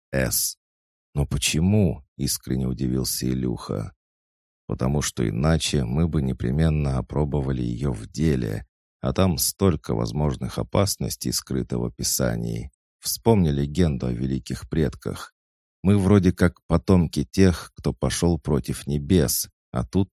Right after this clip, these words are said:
наоборот, призываем их силу». После такого строчка про последствия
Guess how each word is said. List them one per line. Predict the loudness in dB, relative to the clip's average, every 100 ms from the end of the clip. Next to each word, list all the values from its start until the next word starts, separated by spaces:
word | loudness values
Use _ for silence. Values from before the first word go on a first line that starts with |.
| -2
наоборот, | -2 2 2 2 0 -4 -6 -14 _
призываем | -4 -2 -2 -2 2 2 2 -2
их | -6 -6
силу». | -4 -2 -2 -2 -4 -8 -12 _ _ _ _ _ -2
После | 0 0 -2
такого | -2 -2 2 2 4 2
строчка | -2 -2 0 0 -2 -6
про | -4 -2
последствия | -2 -2 0 0 0 -2 2 2